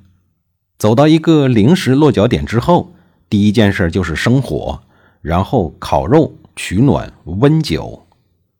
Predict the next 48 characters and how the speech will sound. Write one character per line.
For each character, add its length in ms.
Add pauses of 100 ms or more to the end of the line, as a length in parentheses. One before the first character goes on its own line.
(160)
再 180
然 220
后 220
呢？ 120 (600)
废 300
话， 340 (100)
饭 380
菜 220
都 160
做 200
好 220
了， 220 (180)
不 100
就 160
剩 220
下 300
大 180
口 180
喝 240
酒、 240 (120)
大 180
口 240
吃 180
肉 220
了 140
吗？ 180 (840)
喝 320
酒 200
吃 180
肉 200
的 100
时 200
候， 260 (320)
他 220
们 100
的 80
牛 260
羊 400
谁 280
负 160
责 160
看 240
管 240
呢？ 220 (600)
狗 360
呗。 400 (540)
于 180
是 280